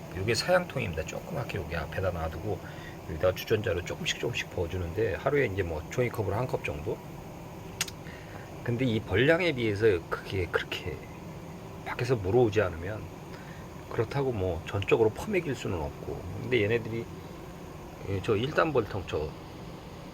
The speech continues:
저, 저 벌통은 꿀이 좀 많이 어디서 물어왔더라고요, 쟤네들은. 그래갖고 안에 꿀이 꽤 있더라고요, 아침에 매검해 보니까.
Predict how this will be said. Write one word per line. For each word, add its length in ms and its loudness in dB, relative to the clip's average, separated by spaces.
저, 260 -4
저 140 6
벌통은 480 2
꿀이 160 0
좀 160 2
많이 280 2
어디서 260 2
물어왔더라고요, 680 2
쟤네들은. 500 -6
그래갖고 420 4
안에 180 2
꿀이 240 -2
꽤 100 0
있더라고요, 420 2
아침에 320 -4
매검해 380 4
보니까. 380 -8